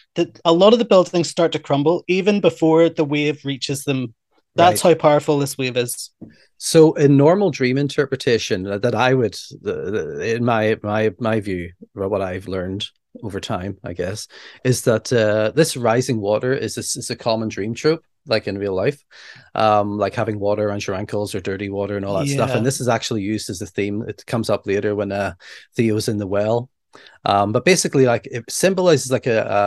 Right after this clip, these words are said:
Speaker 2: a, an overwhelming emotion, right? When you, during
Speaker 1: Yeah.
Speaker 2: the day, if you get overwhelmingly angry or
Speaker 1: Oh, yes,
Speaker 2: like,
Speaker 1: okay.
Speaker 2: uh,
Speaker 1: It's like
Speaker 2: or
Speaker 1: a
Speaker 2: if you
Speaker 1: wave coming over you.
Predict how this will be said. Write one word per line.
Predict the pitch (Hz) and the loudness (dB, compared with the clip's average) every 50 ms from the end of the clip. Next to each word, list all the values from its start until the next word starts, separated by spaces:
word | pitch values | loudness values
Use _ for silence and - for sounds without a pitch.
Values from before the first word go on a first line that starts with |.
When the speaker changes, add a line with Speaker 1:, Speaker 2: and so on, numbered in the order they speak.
| 101 101 - | 2 0 0
Speaker 2:
a, | 107 107 | -2 -2
an | 110 | -2
overwhelming | 117 123 113 127 110 104 104 101 104 107 101 | -4 -2 -2 -2 -2 0 0 0 -2 -2 -4
emotion, | 95 90 90 101 107 - - 139 110 | -6 -6 -6 -6 -6 -4 -4 -4 -4
right? | 92 92 104 110 - | -4 -4 -4 -6 -6
When | - 110 | -6 -4
you, | 113 120 131 135 135 | -2 0 0 0 0
during | - 156 156 | -2 0 2
Speaker 1:
Yeah. | 170 175 175 143 135 | 4 6 6 6 6
Speaker 2:
the | 123 131 | 4 2
day, | 131 113 110 | 0 -2 -2
if | 110 117 - | -2 -2 -4
you | 123 | -4
get | 110 113 - | -2 -2 -2
overwhelmingly | 107 113 107 117 101 104 101 101 104 104 101 98 98 | -4 -2 -2 -2 -2 -2 -2 -4 -4 -6 -6 -6 -6
angry | 87 92 98 107 117 - 120 123 127 131 | -6 -4 -6 -6 -4 -2 0 0 0 0
or | 156 - 151 156 | 0 2 2 4
Speaker 1:
Oh, | 160 165 170 170 170 170 170 165 | 6 8 8 8 8 8 8 6
yes, | 160 156 156 156 156 113 | 6 4 4 4 4 2
Speaker 2:
like, | 104 101 | 0 0
Speaker 1:
okay. | 151 113 101 98 98 95 139 | 0 2 2 4 4 2 2
Speaker 2:
uh, | 139 | 0
Speaker 1:
It's | 139 - - | 0 -2 -2
like | 139 120 | -2 0
Speaker 2:
or | 113 | 0
Speaker 1:
a | 143 | -2
Speaker 2:
if | 127 127 | -2 -2
you | 123 | -4
Speaker 1:
wave | 127 135 135 147 143 - | -2 0 0 -2 -2 -2
coming | - - 139 135 135 131 | -4 -4 -4 -2 -4 -6
over | 127 123 131 | -6 -6 -6
you. | 131 139 151 156 156 | -4 -4 -4 -6 -6